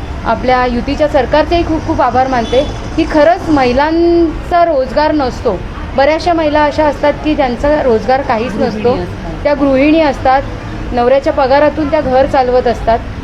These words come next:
Speaker 1: हे त्यांचे हक्काचे पैसे त्यांना मिळणार आहेत आणि त्या पैशाचा पण त्या सदुपयोग करतील,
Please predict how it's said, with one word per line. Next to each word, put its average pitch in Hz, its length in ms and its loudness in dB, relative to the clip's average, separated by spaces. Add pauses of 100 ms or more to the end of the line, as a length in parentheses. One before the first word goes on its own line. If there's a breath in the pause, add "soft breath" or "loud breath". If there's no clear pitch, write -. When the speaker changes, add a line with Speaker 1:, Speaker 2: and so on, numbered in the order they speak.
Speaker 1:
हे 330 200 0
त्यांचे 359 240 0
हक्काचे 320 560 0
पैसे 330 340 -2
त्यांना 277 280 0
मिळणार 220 380 0
आहेत 220 160 0 (400)
आणि 240 180 0
त्या 262 240 2
पैशाचा 294 440 2
पण 302 200 0
त्या 285 180 0
सदुपयोग 269 520 -2
करतील, 247 380 -2